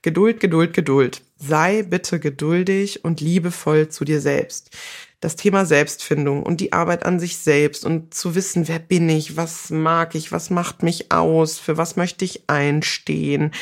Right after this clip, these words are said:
das ist ein langer Prozess und der benötigt unfassbar viel Zeit und Geduld und der ist auch nicht immer leicht und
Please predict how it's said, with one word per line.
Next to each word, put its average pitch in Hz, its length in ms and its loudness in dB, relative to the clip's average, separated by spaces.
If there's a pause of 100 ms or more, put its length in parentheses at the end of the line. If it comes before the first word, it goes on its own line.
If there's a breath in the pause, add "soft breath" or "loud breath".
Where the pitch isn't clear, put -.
(240 loud breath)
das 165 180 -2
ist - 460 -2
ein 185 340 2
langer 175 320 2
Prozess 208 680 -4 (400 soft breath)
und 156 120 2
der 175 80 4
benötigt 185 560 2
unfassbar 214 480 0
viel - 200 -12
Zeit 196 500 -4
und 160 240 -4
Geduld 180 600 2
und 156 160 -2
der 165 120 2
ist - 120 -6
auch - 160 -4
nicht 208 200 -2
immer 202 240 2
leicht 185 680 0
und 170 220 -2